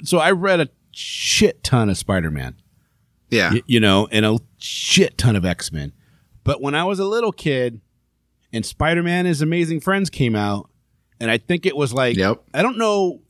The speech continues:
Speaker 1: at the beginning it wasn't Stan Lee doing the voiceover. It was later on, and I don't know, you can, people can look it up. But he would come on the T V and he'd say, you know, he would go, "True believers," and then do his whole spiel about the episode of Spider-Man,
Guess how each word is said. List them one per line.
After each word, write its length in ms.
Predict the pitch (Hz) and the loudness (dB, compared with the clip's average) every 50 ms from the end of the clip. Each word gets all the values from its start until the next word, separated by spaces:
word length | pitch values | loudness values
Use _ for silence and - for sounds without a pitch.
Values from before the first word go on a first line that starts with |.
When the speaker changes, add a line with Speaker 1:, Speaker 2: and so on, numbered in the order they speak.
| _ _ _ _ - - - - - | _ _ _ _ -20 -20 -20 -6 -2
Speaker 1:
at 160 | 151 170 170 | -2 0 0
the 60 | 185 | 0
beginning 500 | 170 190 165 139 190 220 240 254 247 226 | 0 0 -2 0 0 0 0 0 0 0
it 120 | 208 180 147 | -2 -2 0
wasn't 320 | 151 165 170 156 156 135 | 0 0 0 -2 -4 -8
Stan 300 | - - 165 151 147 147 | -4 -2 0 0 2 0
Lee 160 | 147 147 147 | 0 0 0
doing 240 | 131 135 135 131 123 | 0 0 0 0 0
the 80 | 113 101 | 0 0
voiceover. 760 | 92 120 127 135 117 - 113 98 95 82 87 82 80 85 - - | 0 0 0 0 0 0 -2 -2 -2 -4 -6 -6 -6 -8 -8 -10
It 160 | 104 107 92 | -10 -8 -6
was 160 | 110 107 - | -6 -6 -6
later 400 | 107 110 117 131 135 123 110 104 | -4 -2 0 0 0 0 0 0
on, 300 | 101 110 107 92 87 87 | 0 0 -2 -2 -2 -4
and 120 | 90 101 | -4 -4
I 40 | 117 | -4
don't 180 | 135 143 127 113 | -4 -6 -6 -6
know, 380 | 120 123 123 123 123 120 120 - _ _ _ | -4 -2 -2 -2 -2 -4 -6 -8 _ _ _
you 120 | 123 131 135 | -14 -8 -4
can, 180 | 156 143 139 - | -4 -4 -4 -4
people 280 | - - 170 143 147 | -4 -4 0 0 0
can 140 | - 123 113 110 | 2 2 0 0
look 160 | 110 - - | 0 0 0
it 80 | 95 | -2
up. 220 | 95 98 90 - - _ _ - _ _ _ _ _ _ _ _ _ _ _ _ - - - | 0 0 -2 -4 -6 _ _ -20 _ _ _ _ _ _ _ _ _ _ _ _ -20 -12 -10
But 380 | 165 107 139 139 127 - - _ _ | -2 2 4 4 4 2 -2 _ _
he 320 | - - 139 180 196 190 | -18 -6 -4 -2 -2 0
would 180 | 175 175 160 - | 0 -2 -4 -2
come 260 | - 160 170 175 175 | -2 -2 0 0 0
on 200 | 180 185 185 185 | 0 0 0 0
the 80 | 185 | -2
T 240 | - - - 196 185 | -4 -2 -2 -2 -2
V 500 | 180 180 226 226 208 190 175 170 165 147 - _ _ _ _ _ _ _ _ | -2 0 0 0 2 0 0 0 -2 -4 -6 _ _ _ _ _ _ _ _
and 140 | 127 135 | -2 0
he'd 220 | 143 143 143 127 - | 0 0 -2 -4 -6
say, 720 | - - 147 139 131 127 123 123 117 117 117 110 98 - _ _ _ _ _ _ - _ _ - _ _ _ _ _ | -4 -2 0 0 2 2 2 2 0 0 0 -2 -4 -6 _ _ _ _ _ _ -20 _ _ -20 _ _ _ _ _
you 120 | 151 151 | -2 -2
know, 140 | 139 131 131 | 0 0 0
he 160 | 127 117 151 | 0 0 0
would 140 | 147 143 123 | 0 0 0
go, 120 | 135 131 | 0 0
"True 300 | 131 - - - 302 302 | 0 -2 -2 -2 -2 0
believers," 840 | 285 277 262 294 311 285 262 240 214 196 175 156 127 110 101 87 - | -2 -2 -2 -2 0 0 0 0 2 2 2 0 0 -2 -4 -6 -8
and 240 | - - 135 127 139 | -6 -4 -2 0 0
then 140 | 143 139 135 | 0 0 -2
do 200 | 127 123 185 180 | 0 0 0 0
his 220 | 143 147 156 131 | 2 0 -2 -2
whole 220 | 135 156 170 170 156 | -2 -2 -2 -2 -2
spiel 500 | - - - - 220 226 208 185 165 156 | -4 -8 -6 -4 -2 0 2 2 2 0
about 320 | 147 131 147 143 143 - | 0 0 0 0 0 0
the 100 | 143 147 | -2 -2
episode 480 | 160 175 - 175 143 - 170 160 156 151 | -2 0 0 -4 -2 -2 -2 -2 0 -2
of 100 | 147 117 | -2 -4
Spider-Man, 680 | - - 185 185 190 175 160 143 127 123 123 123 120 | -4 -2 0 0 0 2 0 0 0 0 0 -2 -4